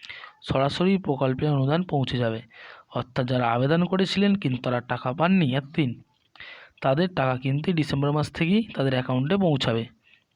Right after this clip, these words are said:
অতএব এত সংখ্যক মহিলার জন্য দারুণ সুখবর অপেক্ষায় আছে। বর্তমানে পশ্চিমবঙ্গে মোট দু কোটি একুশ লক্ষ মহিলা এই প্রকল্পের সুবিধা ভোগ করছেন। এর জন্য রাজ্য সরকারের বার্ষিক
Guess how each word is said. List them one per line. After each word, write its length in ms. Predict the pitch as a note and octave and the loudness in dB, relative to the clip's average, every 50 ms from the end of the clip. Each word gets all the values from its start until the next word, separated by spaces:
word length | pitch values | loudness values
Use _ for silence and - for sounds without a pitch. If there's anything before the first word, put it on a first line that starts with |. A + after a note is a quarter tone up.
| - - | -12 -6
অতএব 420 | - C3 B2+ B2+ - C3+ C3 C3+ B2 - | -4 -4 -2 0 0 0 0 0 0 -2
এত 180 | - C3 - E3+ | -4 -2 -2 -2
সংখ্যক 420 | D#3+ - F#3 F#3 F3+ F3+ G3 F#3 D#3+ | 0 2 2 2 2 2 2 2 2
মহিলার 380 | C#3 C3+ C3 B2+ C3 B2+ B2+ B2+ | 2 2 2 2 2 0 0 0
জন্য 200 | - C#3+ C#3 C#3 C3+ | -2 0 0 2 2
দারুণ 260 | C3+ C3 C3 C3+ C3 | 2 2 2 0 0
সুখবর 540 | - - - C#3+ - - E3 E3 F3 G3 G3+ G3 - - - - - _ _ - | -2 -2 -4 -2 0 2 2 4 2 2 0 -2 -8 -20 -20 -20 -20 _ _ -4
অপেক্ষায় 540 | C#3 B2+ C3 C#3 C#3 - - E3+ D#3 C3+ B2 - - E3 - - _ _ _ _ _ _ _ _ _ _ _ _ _ _ _ _ _ _ - - | -2 0 0 -2 -2 0 0 0 0 0 -2 -6 -10 -16 -18 -20 _ _ _ _ _ _ _ _ _ _ _ _ _ _ _ _ _ _ -6 -4
আছে। 300 | C#3 C3+ - - - A2+ - _ - - - - - _ _ - C#3 | -4 -2 -2 -4 -6 -6 -8 _ -20 -20 -20 -20 -20 _ _ -4 0
বর্তমানে 480 | C3+ C#3+ C#3+ - - F#3 F#3 F#3+ G3 G3 | 0 0 0 0 0 2 2 4 2 2
পশ্চিমবঙ্গে 800 | F#3 - D3 C3+ - - - C#3+ C#3 C#3 C3+ C3+ C3+ C3+ C#3 D3 D#3 | 2 0 0 -2 -2 -2 -2 0 0 2 2 0 0 0 0 0 2
মোট 220 | D3+ D3+ D3 C#3+ C3 B2+ | 2 2 2 0 -2 -2
দু 140 | B2+ C3 C#3+ | -2 -2 -2
কোটি 380 | C#3 - - D#3 D3+ D#3 - F#3 F3 | 0 0 0 0 0 2 2 2 2
একুশ 220 | D3+ C#3+ - C#3+ - - | 2 0 -2 -4 0 2
লক্ষ 240 | E3 D#3+ D#3+ E3 - - | 2 2 0 -2 -2 -2
মহিলা 360 | E3+ D3+ C#3+ C#3 C#3+ C#3+ D#3 E3+ | 0 2 2 2 2 2 2 2
এই 160 | E3+ D3+ D#3 D#3+ | 2 2 0 0
প্রকল্পের 560 | D#3 D#3 - C#3 - C#3+ C3 C3 C3 E3 E3 | -2 -2 -4 -4 -2 0 0 0 0 0 -2
সুবিধা 360 | D#3+ - - C3+ C3 C3 C#3 | -2 -2 -4 -2 0 0 0
ভোগ 180 | C3+ C#3+ D#3+ E3 D#3+ | 0 0 0 0 0
করছেন। 380 | - C#3 B2 - - - A#2 A#2 A#2 - _ _ _ _ _ _ _ _ - - - - - - - - - _ _ - | -2 -2 -2 -2 -4 -6 -6 -6 -8 -12 _ _ _ _ _ _ _ _ -20 -20 -20 -20 -20 -20 -20 -20 -20 _ _ -2
এর 160 | C#3 C#3+ D3 D3 | 0 0 0 0
জন্য 300 | C#3 - F3 F3 F3+ F3+ F#3+ G3 F#3 | 2 2 4 4 4 4 4 4 2
রাজ্য 240 | D#3 C#3 C3+ C3+ C3+ | 2 2 2 0 0
সরকারের 440 | C3 - C#3 C#3 C#3 D3+ D3+ D#3 D#3 | 0 0 0 0 0 0 2 2 2
বার্ষিক 460 | D3 C#3+ C#3 C3+ - - - E3+ E3 | 2 2 0 0 -2 -2 -2 -2 -2